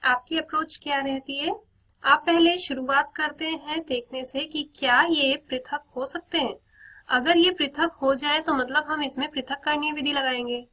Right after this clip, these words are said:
तो देखते हैं कि यहाँ पे अगर हम इधर dy रखेंगे और इधर dx रखेंगे, तो क्या हम यहाँ पे इन चरों को अलग कर पाएंगे?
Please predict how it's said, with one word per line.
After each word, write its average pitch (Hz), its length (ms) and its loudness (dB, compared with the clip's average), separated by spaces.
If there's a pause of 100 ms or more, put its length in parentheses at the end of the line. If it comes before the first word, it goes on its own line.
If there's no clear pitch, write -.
(760)
तो 302 160 -2
देखते 269 380 2
हैं 349 240 4
कि 349 120 2
यहाँ 294 340 4 (100)
पे 247 120 4
अगर 269 300 0
हम 320 200 4
इधर 240 440 0 (520)
dy 240 220 -2 (240)
रखेंगे 302 380 -2
और 320 160 2
इधर 262 260 -4
dx 254 360 -4
रखेंगे, 214 500 -14 (580)
तो 294 80 -6 (140)
क्या 277 180 -2 (200)
हम 359 200 10
यहाँ 285 300 4 (140)
पे 240 60 0 (160)
इन 269 240 -2
चरों 269 340 -2
को 294 160 -6
अलग 277 340 0
कर 269 180 -4
पाएंगे? 262 460 0